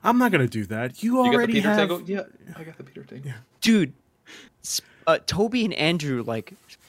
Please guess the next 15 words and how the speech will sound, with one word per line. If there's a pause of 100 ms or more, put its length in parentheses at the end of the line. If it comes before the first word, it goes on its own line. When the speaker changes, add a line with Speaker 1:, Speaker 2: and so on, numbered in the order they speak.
Speaker 3:
fighting
each
other (160)
and
then
flipping
at
the
same
time
and
landing
on
the
ceiling.